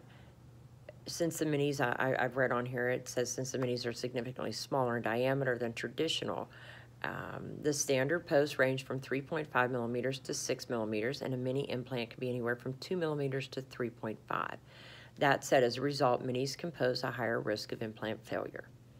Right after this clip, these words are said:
Keep that in mind. Does that mean they're gonna fail? No, no, but they, it says it can pose.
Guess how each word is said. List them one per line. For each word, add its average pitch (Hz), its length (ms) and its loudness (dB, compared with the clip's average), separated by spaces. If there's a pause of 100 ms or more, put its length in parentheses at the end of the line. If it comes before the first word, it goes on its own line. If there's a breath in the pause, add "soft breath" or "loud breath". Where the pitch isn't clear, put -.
(400 loud breath)
Keep - 180 -4
that - 180 4
in - 40 -4
mind. 104 200 -2
Does 135 100 -2
that 151 140 4
mean 156 100 0
they're 156 100 0
gonna 151 160 2
fail? 147 280 -2 (100)
No, 127 420 2 (680 loud breath)
no, 90 240 -2 (120)
but 113 220 6 (100)
they, 131 160 2 (140)
it 139 180 -4
says 123 220 0
it 123 100 -2
can - 300 -4
pose. - 380 -8